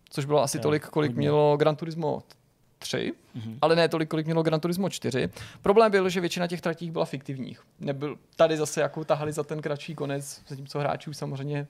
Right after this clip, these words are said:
Speaker 1: u takovýhle hry očekávali nějaký realistický, ale našli se tam i skuteční tratě, jednou z nich, eh, byla ta Tsukuba,
Speaker 2: Tsukuba,
Speaker 1: kterou
Speaker 2: mhm.
Speaker 1: jsme viděli, a pak je to samozřejmě populární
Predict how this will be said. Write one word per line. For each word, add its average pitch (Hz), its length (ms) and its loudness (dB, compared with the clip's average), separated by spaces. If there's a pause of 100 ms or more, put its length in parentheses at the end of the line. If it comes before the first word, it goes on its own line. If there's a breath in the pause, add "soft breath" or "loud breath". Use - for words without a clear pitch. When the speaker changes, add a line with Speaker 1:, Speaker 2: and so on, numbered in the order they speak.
Speaker 1:
u 160 80 -14
takovýhle 139 360 0
hry 139 140 4
očekávali 151 480 2
nějaký 143 240 0
realistický, 185 580 0
ale 180 180 4 (360 loud breath)
našli 175 200 -2
se 202 60 0
tam 196 140 4
i - 60 0
skuteční 180 380 0
tratě, 190 280 0
jednou 160 280 -2
z 151 40 -6
nich, 156 300 -6
eh, 151 260 -4
byla 165 220 4
ta 165 100 2
Tsukuba, 160 340 -2
Speaker 2:
Tsukuba, 247 140 0
Speaker 1:
kterou 170 160 0
Speaker 2:
mhm. 139 80 0
Speaker 1:
jsme 170 80 0
viděli, 180 320 2 (320 loud breath)
a 151 320 6
pak 147 160 0
je 151 60 2
to 147 100 -2
samozřejmě 135 540 -2 (760)
populární 147 600 0